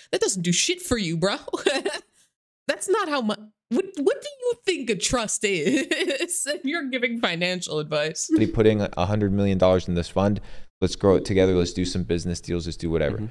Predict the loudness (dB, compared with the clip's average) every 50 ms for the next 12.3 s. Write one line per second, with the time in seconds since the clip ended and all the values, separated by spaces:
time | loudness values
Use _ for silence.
0 | -10 -16 -20 _ _ _ 0 0 0 2 4 4 4 4 2 0 0 0 0 0
1 | 0 0 0 -2 -2 -2 -2 -2 0 0 0 0 2 2 2 2 2 2 2 2
2 | 4 2 2 0 -2 -2 -2 0 2 4 4 4 2 2 0 -2 -4 -4 -4 -2
3 | -2 -2 -2 -2 2 2 4 4 2 0 -6 -14 -18 -20 -20 _ _ _ _ -4
4 | -2 0 0 0 2 2 2 2 2 0 0 -2 -4 -6 -2 0 0 0 2 2
5 | 2 2 2 2 0 -2 -4 -2 0 0 0 0 0 -2 -2 -2 0 0 -2 -2
6 | -4 -6 -10 -12 -12 -12 -18 _ _ -6 -6 -6 -2 -2 -2 -2 0 -4 -6 -6
7 | -10 -16 -20 -20 -20 _ _ -4 -2 0 0 0 0 0 0 0 0 -2 0 0
8 | 0 2 2 2 0 0 0 0 0 -2 0 0 -4 -2 -2 -2 -4 -4 0 2
9 | 4 4 4 2 -2 -4 -4 -2 -2 0 0 0 0 2 0 -2 -2 0 2 2
10 | 2 2 0 -4 -10 -16 -18 -20 -20 -16 _ -6 -4 0 2 2 2 2 0 -2
11 | -2 -2 -2 0 -2 -2 -2 0 0 -2 -2 0 0 -2 0 0 -2 -4 -4 -4
12 | -4 -4 -4 -4 -6 -8